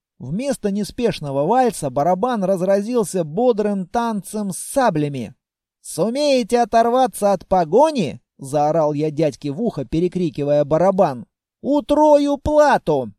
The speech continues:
Он покосился на меня, кивнул и ещё чуток прибавил темп. «Эй, начальник!» — заорали зомби. «Куда торопимся? На тот свет!»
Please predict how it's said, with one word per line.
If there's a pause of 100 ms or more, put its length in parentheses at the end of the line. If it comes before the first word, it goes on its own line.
(580)
Он
покосился
на
меня,
кивнул (160)
и
ещё
чуток
прибавил
темп. (460)
«Эй,
начальник!» —
заорали
зомби. (100)
«Куда
торопимся?
На
тот
свет!»